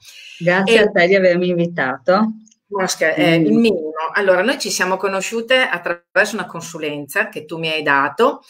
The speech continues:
Speaker 2: attraverso le, la rete al femminile, giusto?
Speaker 1: Sì, sì, faccio
Speaker 2: E
Speaker 1: parte della rete al
Speaker 2: credo,
Speaker 1: femminile.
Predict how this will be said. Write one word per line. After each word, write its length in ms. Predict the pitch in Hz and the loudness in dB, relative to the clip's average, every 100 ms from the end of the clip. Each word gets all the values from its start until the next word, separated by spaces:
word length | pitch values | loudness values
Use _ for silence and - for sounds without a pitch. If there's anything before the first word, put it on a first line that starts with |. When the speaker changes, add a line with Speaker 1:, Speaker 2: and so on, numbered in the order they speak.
| _ | _
Speaker 2:
attraverso 640 | - 160 165 170 185 - 214 | -8 0 2 4 2 0 -2
le, 460 | 175 160 165 165 - _ - _ - - | 2 2 2 0 -14 _ -20 _ -18 -4
la 160 | 151 151 | 0 2
rete 240 | 170 180 | 2 0
al 80 | 165 | -2
femminile, 720 | 156 156 151 135 131 135 - | -4 -6 -6 -4 -4 -6 -10
giusto? 420 | - 151 135 170 175 | -10 -8 -6 -4 -4
Speaker 1:
Sì, 180 | 160 | -4
sì, 280 | 190 - 165 | -4 -4 -4
faccio 240 | 175 175 190 | -4 2 6
Speaker 2:
E 60 | |
Speaker 1:
parte 260 | 180 180 170 | 6 6 4
della 140 | 165 | 4
rete 260 | 156 160 214 | 2 0 2
al 80 | 226 | 2
Speaker 2:
credo, 120 | 233 | 0
Speaker 1:
femminile. 600 | 160 151 139 147 156 | -2 -4 -6 -8 -8